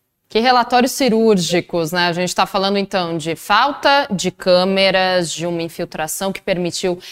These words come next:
que a parede amolecesse, o que facilitou muito a fuga desses criminosos.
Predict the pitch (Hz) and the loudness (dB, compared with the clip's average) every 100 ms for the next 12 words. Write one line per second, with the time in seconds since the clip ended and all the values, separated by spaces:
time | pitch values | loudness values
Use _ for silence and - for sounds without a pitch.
0 | - - 208 - - 196 185 180 175 170 | -18 -4 -4 -2 -2 0 2 2 0 -2
1 | 190 - 262 320 277 254 254 233 202 - | -4 0 0 4 4 6 6 4 2 -2
2 | - 185 185 190 185 175 175 185 175 - | 0 0 0 -4 -8 -8 -6 -4 -6 -4
3 | 190 190 202 247 277 269 185 170 180 170 | -4 -2 0 0 -2 -2 -6 -4 -6 -4
4 | 165 170 - - 180 175 170 165 175 175 | -2 -4 -6 -8 -6 -4 -4 -4 -4 -4
5 | 175 | -6